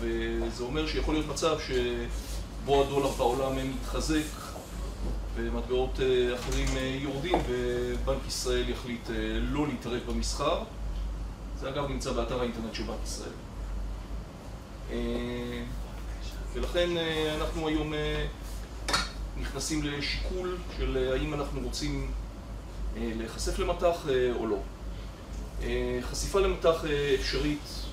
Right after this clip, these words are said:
לישראלים, א', כמובן בהשקעה ישירה, קניית דולרים, פקדונות דולרים בבנקים, אה, פעילות בשווקי המניות והאג"חים בחו"ל, או באמצעות, אה, קרנות נאמנות, תעודות סל.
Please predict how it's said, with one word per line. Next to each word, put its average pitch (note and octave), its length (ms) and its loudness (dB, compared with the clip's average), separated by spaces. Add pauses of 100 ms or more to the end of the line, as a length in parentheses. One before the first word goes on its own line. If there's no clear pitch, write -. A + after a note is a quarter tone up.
(560)
לישראלים, B2 840 0
א', C3 120 4 (340)
כמובן B2 300 0
בהשקעה B2 320 2
ישירה, B2+ 500 0 (560)
קניית C#3+ 260 0
דולרים, B2+ 440 4
פקדונות C#3 400 0
דולרים B2+ 380 4
בבנקים, C#3 560 2 (840)
אה, A#2 60 -2 (540)
פעילות C#3 360 0 (380)
בשווקי A#2+ 800 0
המניות A2+ 1200 -2
והאג"חים A#2 420 -2
בחו"ל, G3 260 -2 (520)
או D3 100 -2
באמצעות, C#3+ 500 2
אה, C3 60 8 (340)
קרנות B2+ 260 0
נאמנות, B2 320 -2 (100)
תעודות A2+ 260 -6
סל. G2+ 280 -2